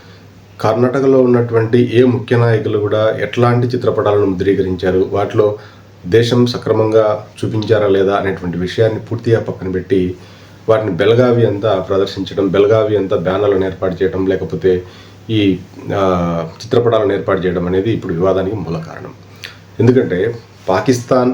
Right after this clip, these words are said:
ఆక్యుపైడ్ కాశ్మీర్ని ఇప్పటికి కూడా మన భారత భూభాగంలో భాగంగానే చూపిస్తున్నాం, అట్లాగే ఆక్సాయ్ చిన్ కూడా భారత భూభాగంలో భాగంగానే చూపిస్తున్నాం. ఆక్సాయ్ చిన్ని పాకిస్తాన్ చైనాకి దానం చేసింది.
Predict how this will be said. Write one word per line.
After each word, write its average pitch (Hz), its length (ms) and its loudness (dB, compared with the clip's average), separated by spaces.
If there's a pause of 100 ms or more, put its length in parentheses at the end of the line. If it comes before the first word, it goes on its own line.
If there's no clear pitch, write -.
ఆక్యుపైడ్ 107 500 -2
కాశ్మీర్ని 104 720 -2 (340)
ఇప్పటికి 123 320 2
కూడా 120 160 2
మన 110 140 0
భారత 101 420 0
భూభాగంలో 104 760 0 (380)
భాగంగానే 107 580 0
చూపిస్తున్నాం, 92 600 -6
అట్లాగే 104 320 0
ఆక్సాయ్ 117 680 0
చిన్ 110 100 -6
కూడా 110 160 2
భారత 101 340 0
భూభాగంలో 98 440 -2
భాగంగానే 95 480 -2
చూపిస్తున్నాం. 107 560 -8 (540)
ఆక్సాయ్ 120 500 0
చిన్ని 104 500 -2 (840)
పాకిస్తాన్ 117 720 0
చైనాకి 98 520 -2 (480)
దానం 98 440 -2
చేసింది. - 440 -14